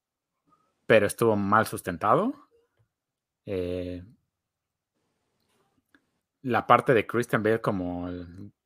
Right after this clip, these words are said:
Gore también me empezó a gustar hasta que, pues, se vio que, pues,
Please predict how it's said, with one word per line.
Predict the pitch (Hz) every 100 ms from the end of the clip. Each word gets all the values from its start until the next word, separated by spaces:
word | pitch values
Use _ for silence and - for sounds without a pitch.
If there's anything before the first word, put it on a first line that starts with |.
| _
Gore | 120 117 135 240 - _ _ _ _ _ _ _ 539 554 _ _ _ _ _ _ _ _ -
también | 123 123 156 202 202 - _ _
me | 123 113
empezó | 104 117 -
a | 147
gustar | 147 - 113 135 190 - _ _ _ _ _ _
hasta | - 110 - 101
que, | - 90
pues, | - - - _ _
se | 95
vio | 92 113 120 110 101 90 87
que, | 95 90 92 95
pues, | 90 -